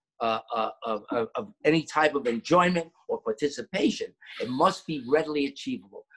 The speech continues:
that I can accomplish it without any demeaning attacks on me for having a major effect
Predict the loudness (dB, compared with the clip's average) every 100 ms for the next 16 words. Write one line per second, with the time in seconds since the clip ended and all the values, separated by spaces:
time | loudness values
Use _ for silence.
0 | _ -4 -2 0 -2 -6 -10 -4 -4 -2
1 | -8 -8 -12 _ _ _ _ -4 0 0
2 | 2 2 4 2 0 -2 2 2 2 -2
3 | -4 0 2 2 2 2 2 -4 -16 -18
4 | _ -2 -2 2 2 4 2 0 -2 -2
5 | -2 -4 -2 0 0 _